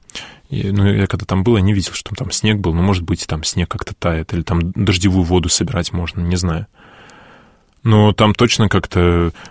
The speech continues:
жить долго, как там возможно? Что там звери какие-то ходят, как они будут, чем питаться-то? Ну, то есть как, какие-то спускаться вниз, коренья какие-то собирать, ну, ш-, что мало понятно. То есть у него настолько вот это вырубилась и-, идея про материальный мир,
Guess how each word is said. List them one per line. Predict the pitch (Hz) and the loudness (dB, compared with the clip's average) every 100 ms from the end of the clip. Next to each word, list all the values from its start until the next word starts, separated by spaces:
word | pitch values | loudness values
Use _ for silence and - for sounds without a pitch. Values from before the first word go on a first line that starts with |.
| - | -12
жить | - 101 90 101 - - _ _ - | -4 -2 2 2 0 -6 _ _ -4
долго, | 85 92 87 85 87 - _ _ _ _ | 2 4 2 0 -4 -6 _ _ _ _
как | - - | -2 -2
там | 90 | 0
возможно? | 87 85 85 82 90 92 90 | 0 0 0 -2 -2 -2 -4
Что | 90 - | -6 -2
там | 87 | 0
звери | 92 107 | 2 2
какие-то | 120 92 - - | 0 -4 -6 -8
ходят, | - 87 82 | -4 -4 -2
как | - - | -4 -2
они | 85 | -2
будут, | 87 | -2
чем | - 104 | 0 0
питаться-то? | - - 98 - - 90 - _ _ - - - _ - | 0 -2 -4 -4 -8 -12 -14 _ _ -20 -20 -20 _ -4
Ну, | 98 | -2
то | - | 0
есть | 90 | -2
как, | - 98 | -2 -2
какие-то | 95 101 - | 0 -2 -2
спускаться | - - - 95 85 | -4 -2 -2 -2 0
вниз, | 90 110 | 0 0
коренья | - 85 113 110 | 0 0 0 -2
какие-то | - - | -6 -6
собирать, | - - 87 85 | -4 -2 -2 0
ну, | 104 | -2
ш-, | 95 - 101 | -2 -4 -6
что | - - 104 | -6 -6 -2
мало | 101 123 92 | 2 2 0
понятно. | - 101 82 - - _ - - | 0 -2 -2 -8 -12 _ -20 -8
То | 104 | 0
есть | 107 | 4
у | |
него | 107 | 4
настолько | 113 - 123 | 4 2 2
вот | 104 95 | 2 0
это | - 90 - - - - _ - | 2 -2 -4 -20 -20 -20 _ -4
вырубилась | 110 113 104 92 90 - | 2 4 4 4 2 2
и-, | 101 - | -2 0
идея | 98 101 87 85 92 | 2 4 2 2 -2
про | 107 95 | -2 0
материальный | 87 92 110 92 92 | 2 2 2 2 4
мир, | 107 175 175 | 4 2 0